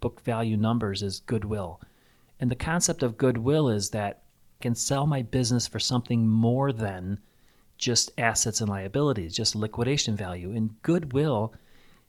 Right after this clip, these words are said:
is what the value drivers focus on,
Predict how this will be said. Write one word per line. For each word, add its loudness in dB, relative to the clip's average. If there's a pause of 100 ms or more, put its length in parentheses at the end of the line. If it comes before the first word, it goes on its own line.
(220)
is -2 (240)
what -2
the -2
value 2
drivers -2
focus -4
on, -10